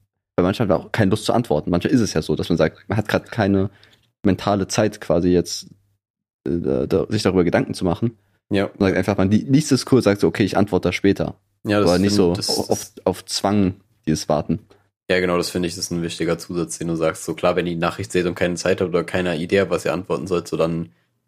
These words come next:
Speaker 2: lasst euch Zeit so, aber macht nicht dieses, wie gesagt, auf, auf gelesen lassen oder was auch immer, so, das bringt's nicht.
Speaker 1: Ja.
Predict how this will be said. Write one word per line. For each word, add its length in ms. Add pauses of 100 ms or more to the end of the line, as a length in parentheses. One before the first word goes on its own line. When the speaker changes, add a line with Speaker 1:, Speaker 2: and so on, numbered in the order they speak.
Speaker 2:
lasst 180
euch 120
Zeit 220
so, 160
aber 440 (1160)
macht 280
nicht 180
dieses, 220
wie 40
gesagt, 260
auf, 400
auf 180
gelesen 380
lassen 260
oder 240
was 120
auch 140
immer, 260
so, 120
das 260
bringt's 320
nicht. 180 (840)
Speaker 1:
Ja. 100